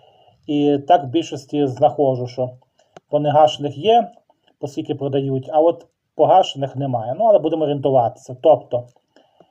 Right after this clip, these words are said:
е, негашена марочка зараз коштує шістнадцять гривень найбільше.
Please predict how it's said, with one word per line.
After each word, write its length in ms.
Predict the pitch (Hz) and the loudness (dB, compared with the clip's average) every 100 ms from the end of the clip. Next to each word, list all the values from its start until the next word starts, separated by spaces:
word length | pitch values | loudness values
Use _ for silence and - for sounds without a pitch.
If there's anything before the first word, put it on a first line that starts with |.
| _ _ _ _ _ _ - | _ _ _ _ _ _ -12
е, 300 | 139 143 139 | -6 -2 -2
негашена 680 | 135 160 170 254 - 165 160 | 0 2 4 4 4 2 2
марочка 760 | 147 139 127 131 - 139 131 - | 4 2 0 -6 0 0 0 -2
зараз 340 | 139 208 208 | 4 6 6
коштує 540 | - 156 - 196 208 175 | 2 -12 -4 0 2 0
шістнадцять 580 | - 139 185 180 - 139 | -4 0 2 2 -2 -4
гривень 300 | 165 170 156 | -4 -4 -2
найбільше. 720 | 151 131 127 117 - 120 | -2 -2 -6 -8 -14 -16